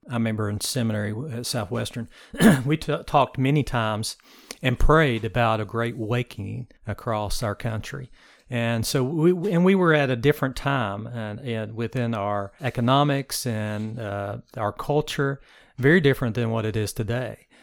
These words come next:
And, and, you know, we had not, I don't remember ever seeing a, such a shift that we've experienced. Uh, and, and I've heard that, uh, uh, phrase, uh, by many other people, gr-, uh, of the Great Awakening,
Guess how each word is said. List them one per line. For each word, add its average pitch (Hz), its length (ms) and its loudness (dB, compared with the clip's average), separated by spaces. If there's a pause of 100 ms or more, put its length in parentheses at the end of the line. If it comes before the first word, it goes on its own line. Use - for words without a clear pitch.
(140)
And, 131 300 0
and, 147 220 2
you 160 60 6
know, 147 100 6
we 165 160 4
had 127 240 2
not, 123 320 -2 (180)
I 139 80 0
don't 165 140 4
remember 120 280 0
ever 113 160 -2
seeing 107 280 -4
a, 87 80 -6
such - 280 -4
a 98 60 -6
shift - 640 -4 (160)
that 113 140 -4
we've 117 180 -2
experienced. - 880 -4 (480)
Uh, 110 460 0
and, 156 280 0
and 131 260 0
I've 135 120 0
heard 165 300 4
that, 143 380 0
uh, 139 40 0 (420)
uh, 123 220 -2
phrase, 135 800 0
uh, 123 160 -6
by 120 460 2
many 139 440 2
other 139 240 0
people, 107 360 -4
gr-, - 160 -10 (120)
uh, 120 60 -8
of 110 260 -6
the 120 60 -6
Great 117 320 -2
Awakening, 113 600 -6